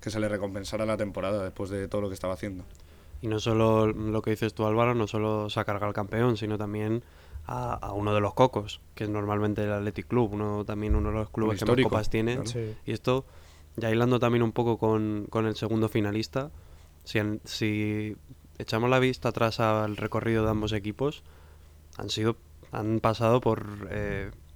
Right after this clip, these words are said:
Speaker 2: baches bastante complicados, eliminando <clears throat> a equipos que a priori eran favoritos o muy difíciles de eliminar, porque el Madrid, por ejemplo, también ha eliminado al,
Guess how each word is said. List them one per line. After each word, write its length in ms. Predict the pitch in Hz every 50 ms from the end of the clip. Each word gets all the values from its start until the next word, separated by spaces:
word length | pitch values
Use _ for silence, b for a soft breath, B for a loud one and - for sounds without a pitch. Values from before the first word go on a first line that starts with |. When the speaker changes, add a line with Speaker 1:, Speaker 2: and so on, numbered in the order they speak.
| - - -
Speaker 2:
baches 340 | 107 110 110 - - 117 113
bastante 520 | 113 113 107 - 120 110 107 - 110 110 107
complicados, 720 | 107 104 95 98 104 104 - - 113 117 127 143 151 - b b b b b
eliminando 760 | - 120 127 120 113 110 107 110 113 117 120 117 110 110 - - -
<clears throat> 300 | - 165 160 131 113 -
a 100 | - 117
equipos 540 | 113 107 123 113 - 117 113 110 110 - b b b b
que 80 | - 123
a 80 | 113 -
priori 400 | 113 110 110 113 117 113 110 107
eran 680 | 107 104 113 113 113 113 110 110 110 107 107 107 104 - b b b b b b b b b
favoritos 640 | - - 113 107 107 110 113 120 - 113 110 104 -
o 60 | - 113
muy 200 | 110 110 113 117
difíciles 460 | 113 110 - 117 107 120 110 113 107
de 60 | 107
eliminar, 320 | 104 104 104 107 104 110 120
porque 140 | 139 113 107
el 60 | 104
Madrid, 240 | 104 98 101 104 104
por 120 | - 107
ejemplo, 280 | 107 - 117 107 107 113
también 280 | 107 104 107 110 113 120
ha 40 | 113
eliminado 460 | 110 110 110 107 107 107 107 107 107
al, 220 | 107 107 107 107